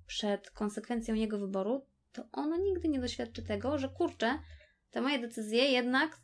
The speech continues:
przynoszą jakieś skutki. I ja z pełną świadomością wtedy po prostu faktycznie odjechałam.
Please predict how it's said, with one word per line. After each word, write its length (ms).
przynoszą 340
jakieś 260
skutki. 600
I 60
ja 120
z 80
pełną 380
świadomością 760
wtedy 320
po 120
prostu 800
faktycznie 480
odjechałam. 720